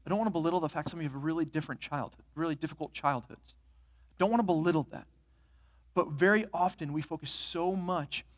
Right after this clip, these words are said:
on other people and external things and what they did to us because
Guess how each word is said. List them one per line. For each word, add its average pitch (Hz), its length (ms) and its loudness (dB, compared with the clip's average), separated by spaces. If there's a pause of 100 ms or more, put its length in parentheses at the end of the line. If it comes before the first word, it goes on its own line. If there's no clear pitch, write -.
(160)
on 147 120 0 (120)
other 165 220 4
people 147 400 -8
and 143 100 -2
external 196 560 -2
things 135 400 -6 (220)
and 143 320 -4
what - 180 0
they 180 120 4
did 160 240 0
to 160 300 -6
us 160 240 2
because - 420 -4